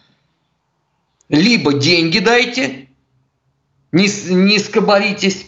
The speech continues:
мы щит и меч Европы, либо дайте нам оружие, и побольше. Всё, как бы, э, сет-лист состоит из двух только концертных номеров. Третьего у него нету.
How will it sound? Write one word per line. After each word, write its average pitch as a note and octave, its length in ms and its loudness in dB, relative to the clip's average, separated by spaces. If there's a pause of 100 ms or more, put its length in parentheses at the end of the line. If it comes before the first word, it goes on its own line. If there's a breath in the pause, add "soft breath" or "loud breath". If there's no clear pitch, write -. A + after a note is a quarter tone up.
(760)
мы F#3 560 2
щит G3 320 -2
и F#3+ 40 2
меч F#3 320 0
Европы, E3+ 600 -2 (260 loud breath)
либо A3+ 400 2
дайте G3 340 0
нам E3+ 240 0
оружие, G#2+ 560 -4 (300)
и A3+ 100 0
побольше. A#2+ 720 -4 (1000)
Всё, - 640 -2
как C3 220 -2
бы, D3+ 80 2
э, - 500 -2
сет-лист A#3+ 800 -2
состоит A3 420 -2
из F3 140 -2
двух A#3+ 240 0
только G3+ 240 2
концертных E3+ 600 -2
номеров. D#3 640 -2
Третьего A3+ 380 0
у D#3+ 120 2
него D#3+ 260 2
нету. C#3+ 440 -4